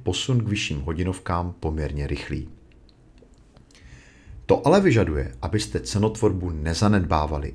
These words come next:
a věnovali jí náležitou pozornost. Tématu cenotvorby, zdražování a cenového vyjednávání jsem věnoval v knize Na volné noze vůbec nejvíc prostoru a proto bych jej rád vypíchl závěrem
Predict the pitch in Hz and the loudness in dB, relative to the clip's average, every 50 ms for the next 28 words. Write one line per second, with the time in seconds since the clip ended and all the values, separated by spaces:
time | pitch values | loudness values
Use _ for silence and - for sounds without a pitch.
0 | - - - 71 73 82 90 104 113 110 120 117 120 117 104 90 78 73 73 73 | -10 -8 -8 -6 -4 -2 2 2 2 4 4 4 4 2 0 0 -4 -6 -6 -4
1 | 76 87 90 85 85 - - 85 80 - - - 85 85 95 90 85 78 69 64 | -4 -2 -4 -4 -6 -6 -6 -8 -8 -6 -6 -6 -2 -2 -2 -2 -2 -4 -6 -8
2 | - - - - - - - - - - - - - - _ _ _ _ - 98 | -10 -16 -20 -20 -20 -20 -20 -20 -20 -20 -20 -20 -20 -20 _ _ _ _ 2 4
3 | 101 131 156 160 - 208 202 - - 113 95 90 76 - - 82 80 71 69 67 | 6 6 4 4 2 -2 -2 0 -2 0 0 0 -2 -4 -4 -4 -4 -4 -4 -6
4 | 67 92 85 82 92 95 92 90 101 87 80 80 73 71 69 67 71 - - - | -6 -6 -4 0 2 2 4 4 2 0 0 0 -2 -2 -4 -6 -8 -10 -10 -14
5 | - - - - 113 104 113 120 143 160 160 170 165 127 87 87 82 76 76 76 | -16 -12 -4 -2 2 2 4 4 4 4 4 2 0 0 2 2 2 2 0 -2
6 | 71 69 71 69 69 67 71 73 90 - - - 90 78 71 90 90 101 107 120 | -2 -2 -2 -4 -4 -6 -6 -8 -8 -8 -6 -6 -6 -4 -2 0 0 2 4 4
7 | 120 117 117 117 120 120 110 117 107 98 95 98 107 107 98 80 69 69 76 78 | 2 2 2 0 0 0 0 0 -2 -2 -2 -2 -2 -2 -2 -4 -8 -10 -10 -8
8 | 82 95 104 131 131 123 - - - - - 92 90 87 87 76 - - 85 87 | -4 -2 -2 -2 -2 -4 -8 -14 -16 -8 -4 -4 -2 -2 -2 -4 -4 -4 -2 2
9 | 95 92 92 98 98 - - - 95 - - - - 120 113 78 - - - - | 2 2 2 0 -2 -6 -6 -4 -2 -2 -2 2 2 2 2 2 -2 -6 -12 -18
10 | - - - - - - - 76 69 - - - 117 123 120 - 156 139 139 131 | -20 -20 -20 -20 -18 -10 -8 -8 -8 -8 -2 0 2 2 2 2 0 0 0 -2
11 | 135 - - 95 82 76 73 73 76 80 85 98 120 120 - 85 80 - - 87 | -4 -4 -2 -2 -2 0 -2 -2 0 2 2 2 0 0 -2 -6 -6 -6 -6 -8
12 | - - - 78 73 78 76 73 80 85 85 82 85 - | -6 -6 -6 -6 -4 -2 -2 -2 -2 -2 -4 -4 -6 -8